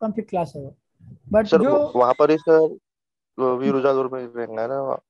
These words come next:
Speaker 2: कॉन्फ़िगरेशन में जाके वो कर दे, चेक करेगा ना,
Speaker 1: चेक
Speaker 2: फिक्स
Speaker 1: करेगा,
Speaker 2: सर्विस।
Speaker 1: Right। तो ये home लेके जाएंगे हम config के पास। यहाँ पे आने के बाद check हो रहा है, वेब आईएनएफ़ के अंदर view जो है, यहाँ पे वो एग्जिस्ट करता है क्या? तो वेब आईएनएफ़,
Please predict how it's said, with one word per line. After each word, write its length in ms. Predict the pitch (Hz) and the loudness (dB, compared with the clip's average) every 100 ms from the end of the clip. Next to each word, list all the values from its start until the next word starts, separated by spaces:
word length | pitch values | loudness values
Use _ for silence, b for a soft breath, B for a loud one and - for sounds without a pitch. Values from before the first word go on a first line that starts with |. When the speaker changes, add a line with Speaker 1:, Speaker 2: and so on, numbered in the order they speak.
| - | -2
Speaker 2:
कॉन्फ़िगरेशन 520 | 120 117 127 131 139 | -2 0 -2 -2 0
में 120 | 139 | -4
जाके 380 | 127 123 - 139 | -2 -4 -2 -4
वो 200 | 135 135 | 0 -2
कर 160 | 127 127 | -2 -4
दे, 140 | - 113 | -4 -10
चेक 200 | - 123 - | -10 -12 -10
करेगा 200 | 120 127 | -10 -10
ना, 80 | |
Speaker 1:
चेक 160 | 143 _ | -10 _
Speaker 2:
फिक्स 200 | - 220 | -8 -6
Speaker 1:
करेगा, 320 | 175 165 151 | -6 -6 -8
Speaker 2:
सर्विस। 640 | 147 165 _ - - - 175 | -12 -16 _ -20 -20 -18 -12
Speaker 1:
Right। 200 | 151 - - - - - _ | -10 -10 -14 -18 -20 -20 _
तो 60 | 185 | -4
ये 100 | 214 196 | -2 -2
home 200 | 233 269 | 0 0
लेके 220 | 262 262 | 0 -2
जाएंगे 260 | 247 240 233 | -4 -4 -6
हम 140 | 220 240 | -10 -12
config 360 | 226 208 190 | -10 -10 -10
के 140 | - 160 | -14 -18
पास। 420 | - _ _ _ _ _ _ _ _ _ - | -20 _ _ _ _ _ _ _ _ _ -8
यहाँ 200 | 185 190 | -2 0
पे 120 | 233 | 2
आने 160 | 220 220 | 0 0
के 100 | 240 | -4
बाद 140 | 233 | -4
check 260 | - 233 226 | -4 -8 -4
हो 60 | |
रहा 100 | 220 | -4
है, 120 | 165 - _ 180 | -4 -6 _ -10
वेब 200 | 208 226 | -6 -2
आईएनएफ़ 280 | 226 233 - | -2 -4 -6
के 80 | 233 | -6
अंदर 260 | 226 226 | -4 -4
view 220 | 196 233 208 | -2 -2 -4
जो 160 | 175 226 | -2 -4
है, 300 | 165 165 262 _ _ _ _ | -4 -10 -12 _ _ _ _
यहाँ 180 | 196 175 | -6 -6
पे 60 | 185 | -6
वो 180 | 247 240 | -8 -6
एग्जिस्ट 360 | 196 220 - | -6 -10 -8
करता 240 | 233 202 214 | -8 -4 -4
है 100 | 170 | -4
क्या? 160 | 131 - _ _ _ _ _ - _ _ _ | -8 -18 _ _ _ _ _ -20 _ _ _
तो 60 | 151 | -12
वेब 240 | 185 214 | -8 -4
आईएनएफ़, 440 | 220 226 233 247 | -4 -4 -6 -8